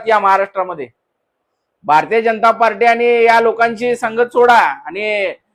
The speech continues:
सोबळावर निवडणुका लढवा आणि या गोष्टी बोलून दाखवा की, "मी ऐंशी जागा लढवलो आणि साठ जिंकून आलो." हिंमत आहे का? एकनाथ शिंदे, तुमच्या जर हिंमत असेल, तर स्वबळावर आणि दुसऱ्याचा बाप चुरू नका, दुसऱ्याचं चिन्ह चुरू नका,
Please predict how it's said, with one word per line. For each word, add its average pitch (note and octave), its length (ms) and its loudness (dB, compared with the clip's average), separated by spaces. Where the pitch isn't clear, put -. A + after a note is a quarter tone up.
सोबळावर B3+ 420 4
निवडणुका B3+ 440 6
लढवा A#3 420 6
आणि F#3+ 320 -4
या A#3 160 4
गोष्टी A#3+ 300 2
बोलून A#3 260 2
दाखवा G#3+ 260 4
की, A3 120 -6
"मी A3+ 160 -2
ऐंशी F3+ 260 -10
जागा G#3 260 0
लढवलो G3 300 0
आणि G3 160 -4
साठ F3+ 220 -6
जिंकून D3 340 -14
आलो." A#2+ 260 -14
हिंमत F3 260 -12
आहे G#3 260 2
का? C#3+ 180 -2
एकनाथ E3+ 360 -4
शिंदे, G3 220 -6
तुमच्या F#3 300 -6
जर F#3 140 -4
हिंमत E3 260 -8
असेल, F#3 340 -6
तर G#3 120 -10
स्वबळावर G3 680 4
आणि D#3 140 -12
दुसऱ्याचा F3 460 -2
बाप F#3+ 360 0
चुरू G3+ 180 -2
नका, G#3 460 2
दुसऱ्याचं G3 400 -4
चिन्ह G#3+ 480 -6
चुरू A3+ 220 -2
नका, A3 440 2